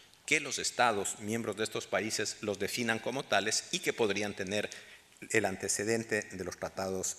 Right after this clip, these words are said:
a que hemos hecho referencia. Por cierto, y con esto concluyo, agradeciendo a la Fiscalía de Cuba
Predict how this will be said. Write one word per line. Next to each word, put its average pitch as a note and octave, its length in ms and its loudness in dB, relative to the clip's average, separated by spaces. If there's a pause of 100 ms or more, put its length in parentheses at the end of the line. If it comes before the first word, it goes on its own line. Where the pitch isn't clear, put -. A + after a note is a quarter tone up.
a F#2+ 200 -4
que E2+ 220 -8 (240)
hemos F2+ 480 -6
hecho F#2 260 -8
referencia. - 640 -10 (1120)
Por C3+ 140 4
cierto, F3 460 0 (340)
y G2+ 100 -10
con F#2 220 -6
esto G#2+ 340 0 (140)
concluyo, A2+ 560 0 (160)
agradeciendo G2 800 -2 (680)
a - 80 -6
la F#2 100 0
Fiscalía G#2 800 0 (120)
de F#2 100 -6
Cuba A#2+ 420 4